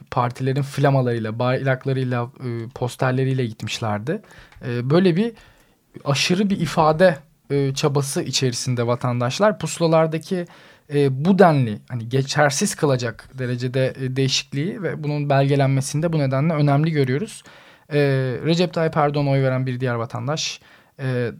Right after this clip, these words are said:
"Daima seninleyiz usta." demiş. Bin dört yüz elli üç T T grup. E, "Ekmeksiz yaşarız, haysiyetsiz asla." diye bir, e, post-it yapıştırıp Recep Tayyip Erdoğan'a verdiği oyu gözlemlemiş,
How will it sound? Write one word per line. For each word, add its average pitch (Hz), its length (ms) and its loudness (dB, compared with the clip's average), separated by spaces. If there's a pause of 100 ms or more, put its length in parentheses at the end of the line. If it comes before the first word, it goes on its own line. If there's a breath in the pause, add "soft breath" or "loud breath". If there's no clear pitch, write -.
(300)
"Daima 147 440 4
seninleyiz 143 640 0
usta." 117 240 -12
demiş. 110 320 -8
Bin 135 120 0
dört 123 260 -4
yüz 127 60 -6
elli 123 200 -2
üç 139 300 -10
T 127 220 0
T 127 180 -2
grup. 117 320 -10 (720 soft breath)
E, 131 80 -4 (800)
"Ekmeksiz 160 640 0
yaşarız, 165 560 2
haysiyetsiz 143 800 -2
asla." 147 680 2
diye 135 220 0
bir, 143 200 -6 (200)
e, 131 220 0 (160)
post-it 147 440 -4
yapıştırıp 143 600 -4 (300 loud breath)
Recep 139 320 2
Tayyip 135 240 0
Erdoğan'a 127 360 0
verdiği 123 300 -4
oyu 123 360 -2
gözlemlemiş, 110 800 -4